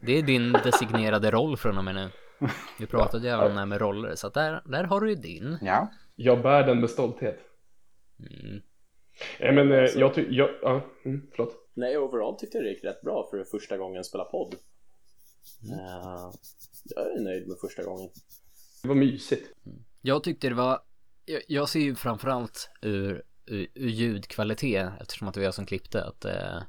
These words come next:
Speaker 1: det finns mycket att jobba på. Eh, men
Speaker 2: Mm.
Speaker 1: jag tror att, eh, kontentan är att, eh, jag tror vi, vi, vi har en, eh, skön, eh, skön ställ-, inställning, vad heter det? Skön, ehm, feeling mellan oss, så att,
Speaker 2: Men det är
Speaker 1: eh,
Speaker 2: ju så att vi är fruktansvärt sköna, du får ju tänka på det också.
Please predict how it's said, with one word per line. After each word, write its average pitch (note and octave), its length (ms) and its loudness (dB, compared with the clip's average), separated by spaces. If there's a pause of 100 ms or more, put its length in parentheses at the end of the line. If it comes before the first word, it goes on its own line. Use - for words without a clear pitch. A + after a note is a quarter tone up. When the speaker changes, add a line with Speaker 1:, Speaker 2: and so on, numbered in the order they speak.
(440)
Speaker 1:
det G#2 60 -8
finns - 220 -6
mycket G#2+ 200 -2
att G#2 100 2
jobba G#2 240 4
på. - 240 2 (640)
Eh, - 60 -2
men F2+ 180 0
Speaker 2:
Mm. F#2+ 180 2
Speaker 1:
jag G2+ 120 2
tror G#2 220 0
att, - 240 0
eh, F#2+ 120 4 (140)
kontentan G#2+ 680 0
är F2+ 160 0
att, - 240 -6
eh, F#2+ 60 -4 (460)
jag - 140 -12
tror B3 220 -2
vi, A#3+ 160 0
vi, A3 180 -2
vi G#3+ 100 0
har F#3 180 6
en, F3 360 0
eh, D3+ 400 0
skön, D3+ 540 2
eh, D3+ 260 0
skön D3+ 360 2
ställ-, D3+ 560 -2
inställning, C3 840 0
vad C3 100 4
heter C3+ 200 0
det? E2+ 140 -2
Skön, E3+ 360 4
ehm, E3 420 2 (840)
feeling F3+ 460 8
mellan G2 200 4
oss, - 340 -4
så G#2+ 60 -6
att, G#2+ 120 -8
Speaker 2:
Men A#2 100 0
det A2 60 2
är G#2+ 60 0
Speaker 1:
eh, G#2+ 60 0
Speaker 2:
ju B2+ 80 4
så - 100 -2
att - 100 -4
vi A#2+ 120 -6
är A2 40 -8
fruktansvärt B2 640 -2
sköna, A#2+ 360 -2
du A2+ 80 -6
får A2+ 100 -8
ju A#2 40 -2
tänka A#2 200 -2
på A2+ 60 -6
det G#2+ 60 -4
också. A2 200 -8